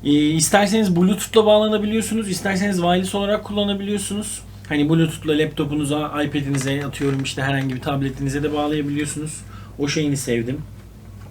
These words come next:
Sağ üst köşede bir ekran var. Oraya isterseniz farklı resimler ya da şeyler, e, animasyonlar ekleyip orada oynatabiliyorsunuz. Onu da güzel.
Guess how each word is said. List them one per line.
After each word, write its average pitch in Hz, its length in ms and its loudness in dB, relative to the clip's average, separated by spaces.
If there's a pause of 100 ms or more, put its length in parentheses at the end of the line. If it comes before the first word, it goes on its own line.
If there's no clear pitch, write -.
(760)
Sağ 196 300 4
üst 214 160 -2
köşede 214 380 2
bir 220 100 2
ekran 202 440 2
var. 165 180 0 (100)
Oraya 175 260 4
isterseniz 185 680 2
farklı 156 360 -2
resimler 165 480 4
ya 160 180 4
da - 180 -2
şeyler, 147 440 0 (140)
e, 131 160 -4
animasyonlar 143 680 0
ekleyip 143 340 -2
orada 139 380 2
oynatabiliyorsunuz. 131 1120 -4 (380)
Onu 139 200 2
da 131 260 2
güzel. 110 300 -2